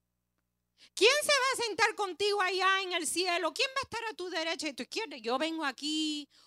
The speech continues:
humildemente. Fíjese que se postraron ante Jesús y todo, humildemente ante él. Pero había una agenda. "Señor, yo lo que quiero es que mis hijos estén,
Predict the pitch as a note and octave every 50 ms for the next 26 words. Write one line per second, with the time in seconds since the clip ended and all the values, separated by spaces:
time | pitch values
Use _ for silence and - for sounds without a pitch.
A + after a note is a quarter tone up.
0 | _ - D#4+ C#4+ D4 D4+ D4 D4 D#4+ F#4 F#4+ F#4+ G4 G4 F#4+ F#4 D4+ F4 E4+ D#4+
1 | D4 D4 D4 D4 D4+ C#4+ C#4 C4 - B3+ A#3 - - - - - - F#4+ A4 A#4+
2 | A4+ G4 F#4+ G4 F4+ - D#4 D#4+ - - D4+ C4+ B3+ - C#4+ C4+ B3+ - - D#4
3 | D#4 E4+ F4+ F#4+ G4 F#4+ F#4+ F4+ E4 E4+ F4 F4+ F4 F4 - E4 D4+ A#3+ D4+ C#4+
4 | - - - C4 C4 B3+ B3+ B3 - B3 A#3 - D#4+ D#4+ D4+ C#4 A3+ F#3+ E3 D3+
5 | - _ _ _ _ _ _ _ - _ - C#4 D#4 D#4 E4+ F4+ G#4+ A#4 A#4+ A4
6 | G4+ - G4 F4+ E4+ F4+ F4+ F4+ E4+ D#4+ D4+ - D4+ C#4+ D4 D4+ D4+ C#4+ - C#4+
7 | C4 B3 A#3 A3+ G3+ F3+ D#3+ D#3 _ _ _ _ _ _ _ _ _ _ _ _
8 | _ _ _ _ - C4 C4 C4 B3+ A#3+ B3 C#4 D4 D4 C#4+ C4+ B3 A3+ G3+ G#3
9 | A3 G#3 G3 F#3 E3 E3 - _ _ _ _ _ _ _ _ _ _ _ _ _
10 | _ _ _ _ _ _ _ _ _ _ _ _ _ _ _ _ _ _ _ _
11 | _ _ _ _ _ _ _ _ _ _ _ _ _ _ _ _ _ - - A#3+
12 | A3+ A3 A#3+ C4+ C#4+ D#4 C4 A3+ F3 A3 A#3+ C4 D#4 D#4 - C4+ B3 G#3+ - C#4+
13 | E4 E4 D#4+ D4 A#3 G#3 G#3 G#3+ - - C4 A#3 A3 G3+ G3 - - C#4+ C#4+ C#4
14 | B3 G#3+ G#3 G3 - - - - G#3+ A3 G#3+